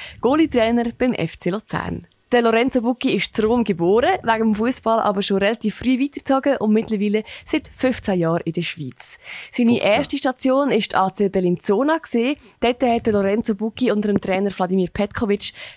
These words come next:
Speaker 1: zweieinhalb Saisons Challenge League, einmal der Cup-Final und schliesslich als Nummer zwei beim Trainer Marco Schellibaum noch etwa eine halbe Saison Super League gespielt, bevor der Wechsel zu G C gekommen ist. Bei G C ist der Lorenzo aber nie richtig durchgestartet und hat darum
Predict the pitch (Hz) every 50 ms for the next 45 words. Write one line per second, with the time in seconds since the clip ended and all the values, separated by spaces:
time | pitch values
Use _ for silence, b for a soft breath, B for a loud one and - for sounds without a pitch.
0 | B - - 247 262 302 311 247 240 247 - - 240 214 214 196 202 - - -
1 | 202 196 214 226 233 - 240 269 320 - - B B B B B - 202 202 240
2 | 294 - - 254 - 247 247 247 - 262 247 233 226 220 - 208 202 - - 208
3 | 214 - - 220 - - - 185 180 - 185 185 185 185 175 - - 196 196 202
4 | 220 240 233 226 208 196 - 196 190 196 190 185 180 175 175 - - 180 175 165
5 | - 196 214 254 269 240 - 208 208 214 226 208 B B B B B - - -
6 | - - - - 220 247 220 202 208 208 240 208 202 - - 196 196 190 214 202
7 | 185 - 233 214 - - 208 220 220 - - - 202 196 196 196 - - 202 -
8 | 190 180 180 180 - 185 165 165 160 - - - 190 185 - - 247 226 - _
9 | - 185 170 165 165 - - 160 160 156 - - 165 160 117 92 78 - - -
10 | B B B B B B B B B - 240 - 240 240 269 - - 277 262 -
11 | 233 - - 220 208 202 202 202 220 233 - 233 185 202 - 208 214 220 247 262
12 | 254 - - - 240 - - 240 233 254 - - 214 196 208 247 254 - 262 -
13 | - 214 220 - 247 285 320 - - - 302 339 392